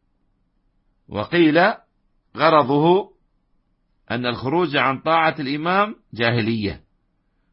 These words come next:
ولا جاهلية في الإسلام أو تفريق للجماعة، فهو خلاف قول الله عز وجل:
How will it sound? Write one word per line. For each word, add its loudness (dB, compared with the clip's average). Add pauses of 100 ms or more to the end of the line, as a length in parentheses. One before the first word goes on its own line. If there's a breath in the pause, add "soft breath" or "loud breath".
(160)
ولا 2
جاهلية 0
في -2
الإسلام -6 (220)
أو -6
تفريق -6
للجماعة، -4 (680)
فهو -4
خلاف 2 (840)
قول 0
الله -2
عز 0
وجل: 0